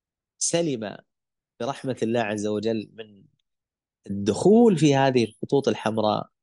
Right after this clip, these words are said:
أو تجاوز هذه الخطوط الحمراء أو الدخول في حقول الألغام، فقد نجا بإذن الله من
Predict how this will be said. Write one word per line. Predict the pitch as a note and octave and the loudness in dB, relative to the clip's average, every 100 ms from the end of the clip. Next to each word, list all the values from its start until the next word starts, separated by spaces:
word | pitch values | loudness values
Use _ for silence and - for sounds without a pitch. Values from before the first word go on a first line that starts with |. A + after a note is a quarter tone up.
| _ - | _ -6
أو | G#2 | -4
تجاوز | G#2+ A#2+ D#3 D#3 C#3 | -2 2 2 2 0
هذه | C3 A#2 - _ _ _ _ | -2 -4 -6 _ _ _ _
الخطوط | _ - A2+ A2+ | _ -10 -6 -4
الحمراء | G2+ A#2 A2 G#2 G2+ | -4 -4 -4 -4 -2
أو | A2+ | -2
الدخول | A2+ G#2+ A2+ D#3 B2+ | -4 -4 -2 -4 -4
في | |
حقول | - B2+ C3+ | -10 -8 -4
الألغام، | A#2 A#2 A2+ D#3+ G3 A3 _ _ _ _ _ _ _ _ | -4 -4 -2 -2 -2 -6 _ _ _ _ _ _ _ _
فقد | C3+ - C#3+ C#3 _ - | -18 -10 -10 -10 _ -10
نجا | B2+ C#3+ A#2 A2+ | -6 -4 -2 -4
بإذن | G#2 G#2+ - C3+ A#2+ A2+ | -4 -6 -4 -6 -6 -8
الله | A2 G#2+ B2 C#3+ D3+ D#3 D3 _ | -8 -4 -4 -2 -2 -4 -8 _
من | A#2 C3 D#3+ E3 | -2 -2 -2 -8